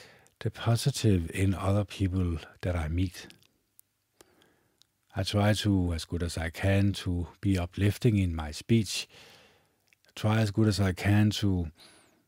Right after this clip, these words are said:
think before I talk. And I would highly suggest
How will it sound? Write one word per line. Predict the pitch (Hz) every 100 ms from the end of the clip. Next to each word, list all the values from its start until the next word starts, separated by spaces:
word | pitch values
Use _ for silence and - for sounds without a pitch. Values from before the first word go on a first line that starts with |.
| _ _
think | - 123 120 - -
before | - 90 101 87
I | 80
talk. | 78 92 80 - - - - _ _ _ _ _ _ _ _ _ _ _ - _ _ _ _ - _ _ _ _ _ _ _ _ _ _ _ _ _ _ _ _ _ _ _ _ _ _ _ - - - -
And | 95
I | 85 87
would | 95 87
highly | - 101 110
suggest | - 98 - 98 95 -